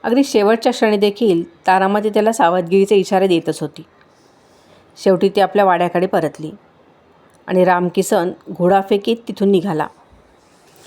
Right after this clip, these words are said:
तो जिवंतपणे आला काय आणि नाही आला काय, तारामतीला कोणतेच सुयसूतक नव्हते. उदयसिंह चव्हाण एकदाचा ठार झाला की आपण नेमके काय करायचे, याची देखील योजना तिने तयार केली होती.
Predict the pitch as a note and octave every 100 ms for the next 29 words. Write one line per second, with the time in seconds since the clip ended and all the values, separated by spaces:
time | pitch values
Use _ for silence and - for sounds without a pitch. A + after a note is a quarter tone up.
0 | - _ C4+ A3+ A#3+ B3 C4 C4+ C4+ G#3+
1 | G3+ G#3 A3 F#3+ D#3 - F#3+ G3+ G3 G3+
2 | F#3 E3 D#3+ D3+ - _ _ _ _ _
3 | _ F3+ F#3 G3 G3 G#3 G3+ F#3+ - F#3
4 | F3 G3 - F3 F3 E3+ E3 F#3 G#3 D#3+
5 | D3+ D3+ _ _ _ _ _ _ _ _
6 | _ _ _ _ _ - F#3 F#3+ G3 G#3
7 | G3 G3 F#3+ F#3+ G3 E3+ - F3+ F#3+ F#3+
8 | G3 G#3 F#3+ F#3 G3 F#3 C#3+ - _ -
9 | _ _ _ _ - G#3+ G3+ B3 A#3+ A#3
10 | B3 B3 G#3 G#3 G#3+ G#3+ G#3 A3+ F3+ F3+
11 | F3 F#3+ G3+ G#3 G3 F#3 G3 G3+ G3+ G3+
12 | F3 E3 E3+ D#3+ D#3+ -